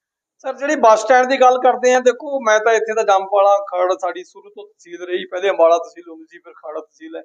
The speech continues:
ਤੇ ਖਰੜ ਤਹਿਸੀਲ, ਖਰੜ ਦੇ ਸ਼ਹਿਰ ਦੇ ਵਿੱਚ ਹਾਲਾਤ ਮਾੜੇ ਹੈ, ਜਦ ਗਲੀਆਂ ਨਾਲੀਆਂ ਜਿਹੜਾ ਸਿਸਟਮ ਹੈ ਉੱਥੇ ਸੀਵਰੇਜ ਦਾ ਬਹੁਤ ਮਾੜਾ ਹੈ। ਚਲੋ ਉੱਥੇ ਧੱਕੇ ਨਾਲ ਲੋਕਾਂ ਨੇ ਕਲੋਨੀਆਂ ਬਣਾਈਆਂ, ਆਪਾਂ ਕਹਿੰਦੇ ਆ ਵੀ ਉਹ ਡਿਵੈਲਪਮੈਂਟ ਹੁੰਦੇ,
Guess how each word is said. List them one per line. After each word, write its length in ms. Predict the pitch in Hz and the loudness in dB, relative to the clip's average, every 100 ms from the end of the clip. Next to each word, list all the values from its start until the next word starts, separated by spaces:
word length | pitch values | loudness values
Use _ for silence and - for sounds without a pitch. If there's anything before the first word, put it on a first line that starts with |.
| _ _ _ _ _ | _ _ _ _ _
ਤੇ 100 | 226 | -14
ਖਰੜ 260 | 226 214 233 | -2 2 4
ਤਹਿਸੀਲ, 380 | 226 - 226 226 226 | 2 -6 -6 -2 2
ਖਰੜ 220 | 214 226 240 | 4 4 4
ਦੇ 240 | 214 247 247 _ _ | 0 -6 -8 _ _
ਸ਼ਹਿਰ 260 | - 240 277 | 0 2 4
ਦੇ 120 | 302 | 2
ਵਿੱਚ 240 | 254 254 247 | 0 -4 2
ਹਾਲਾਤ 260 | 226 220 220 | 4 4 2
ਮਾੜੇ 320 | 202 202 202 | 0 2 2
ਹੈ, 120 | 196 185 _ _ _ _ _ _ 185 | 0 -4 _ _ _ _ _ _ -10
ਜਦ 140 | 208 | -6
ਗਲੀਆਂ 460 | 202 196 196 196 190 | 0 0 2 0 4
ਨਾਲੀਆਂ 420 | 185 180 185 185 | 2 2 0 0
ਜਿਹੜਾ 180 | 190 214 | -2 -4
ਸਿਸਟਮ 360 | 208 180 202 | -6 -16 -20
ਹੈ 120 | 185 | -16
ਉੱਥੇ 220 | 180 - 180 | -16 -16 -20
ਸੀਵਰੇਜ 400 | - 180 175 180 | -16 -16 -14 -12
ਦਾ 140 | 180 | -12
ਬਹੁਤ 260 | 170 196 190 | -6 -4 0
ਮਾੜਾ 220 | 170 165 | 2 4
ਹੈ। 120 | 165 160 - _ _ _ _ _ - | 4 0 -8 _ _ _ _ _ -10
ਚਲੋ 180 | 233 247 | -2 2
ਉੱਥੇ 260 | 233 233 | 2 0
ਧੱਕੇ 320 | 233 240 214 | -2 -2 0
ਨਾਲ 200 | 208 202 | 4 4
ਲੋਕਾਂ 260 | 202 196 202 | 4 0 -2
ਨੇ 80 | 196 | -6
ਕਲੋਨੀਆਂ 420 | 196 185 185 190 | -10 -12 -10 -10
ਬਣਾਈਆਂ, 300 | 185 180 185 | -8 -2 -2
ਆਪਾਂ 220 | 180 180 | -2 -6
ਕਹਿੰਦੇ 260 | 170 180 220 | -10 -12 -6
ਆ 60 | 233 | 0
ਵੀ 80 | |
ਉਹ 100 | 247 226 | 0 2
ਡਿਵੈਲਪਮੈਂਟ 420 | 190 185 190 185 | 0 0 -4 -6
ਹੁੰਦੇ, 240 | 190 202 | -16 -20